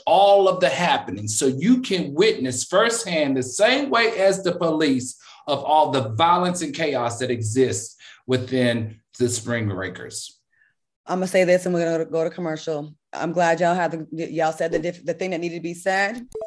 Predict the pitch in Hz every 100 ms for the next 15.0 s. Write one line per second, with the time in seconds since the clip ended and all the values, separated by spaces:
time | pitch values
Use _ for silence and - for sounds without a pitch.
0 | - 156 151 151 151 147 156 160 175 170
1 | 151 147 - 185 208 208 170 156 165 151
2 | 147 185 214 202 185 170 165 170 156 160
3 | 170 190 202 220 214 214 220 226 - _
4 | - 170 160 156 151 151 156 151 _ _
5 | 156 175 180 175 165 - 247 233 233 247
6 | 277 294 - 196 208 196 - 233 214 214
7 | 214 240 196 196 - 196 208 208 190 208
8 | 214 233 - 190 - 180 190 196 - 208
9 | 233 196 214 190 165 165 _ _ 180 180
10 | 175 180 202 226 226 220 214 208 196 202
11 | 220 202 165 147 175 180 185 175 185 175
12 | 170 165 170 160 147 147 143 151 147 175
13 | 165 - - 160 160 143 139 160 175 170
14 | 160 151 - 175 208 226 254 226 190